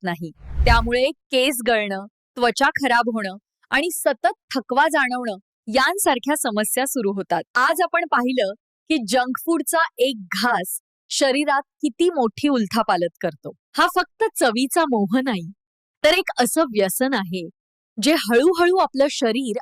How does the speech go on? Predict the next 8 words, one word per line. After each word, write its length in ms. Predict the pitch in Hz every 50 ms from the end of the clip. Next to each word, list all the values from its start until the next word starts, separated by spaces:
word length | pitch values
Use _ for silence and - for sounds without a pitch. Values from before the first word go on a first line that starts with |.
| - -
आतून 360 | 196 208 185 - - 277 330 370 - -
पोखरतं. 760 | 220 180 - - - 208 - - - 147 - 110 - - - _ -
लक्षात 380 | 233 262 - - - - 403 427 _ -
ठेवा, 260 | 330 285 202 190 185 226 - _ _ _ _ _ _ _ _ _ _ _ -
आपलं 300 | - 262 269 - 302 311 320
शरीर 580 | - - 320 254 240 269 320 320 254 196 190 226 _ _ _ _ _ _ _ -
हे 80 | 294
देवाचं 540 | 311 240 220 220 208 196 220 247 277 - 370